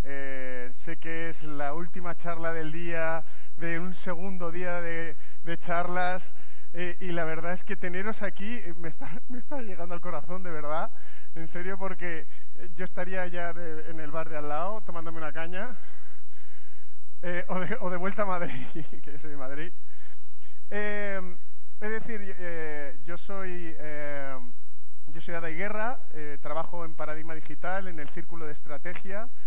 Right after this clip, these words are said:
donde ayudamos a nuestros clientes a definir productos digitales y a ayudar a validar los modelos de negocio.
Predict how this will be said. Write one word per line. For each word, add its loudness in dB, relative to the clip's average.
donde 0
ayudamos 0
a 0
nuestros 0
clientes 0
a 0
definir 0
productos 0
digitales 0
y 0
a -2
ayudar 0
a 0
validar 0
los 0
modelos 0
de 0
negocio. 0